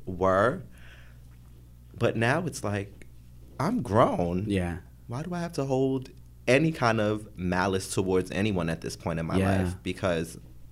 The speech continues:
Speaker 1: I'm gonna lose out on blessings.
Speaker 2: Yeah, takes too
Speaker 1: You
Speaker 2: much
Speaker 1: know?
Speaker 2: energy.
Speaker 1: It, it, it takes a lot of energy.
Speaker 2: Yeah.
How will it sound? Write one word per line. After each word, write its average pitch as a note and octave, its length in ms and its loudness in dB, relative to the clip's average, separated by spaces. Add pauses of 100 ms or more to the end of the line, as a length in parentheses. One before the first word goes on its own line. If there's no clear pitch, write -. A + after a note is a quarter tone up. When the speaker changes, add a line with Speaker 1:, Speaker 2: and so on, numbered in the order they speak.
(240)
Speaker 1:
I'm A2+ 240 2
gonna C3 380 -2 (340)
lose G#2+ 260 -4
out A2+ 160 0
on A2+ 120 -2
blessings. F2+ 560 -4
Speaker 2:
Yeah, G2+ 240 2 (200)
takes A#2+ 200 0
too - 60 -2
Speaker 1:
You G2 80 2
Speaker 2:
much F2 80 0
Speaker 1:
know? F2 80 2
Speaker 2:
energy. F2 340 0 (200)
Speaker 1:
It, - 280 0
it, G#2 220 0
it G2 140 -2
takes G2+ 220 0
a F#2 60 0
lot F2 180 4
of - 80 -4
energy. E2 380 -4
Speaker 2:
Yeah. E2 200 0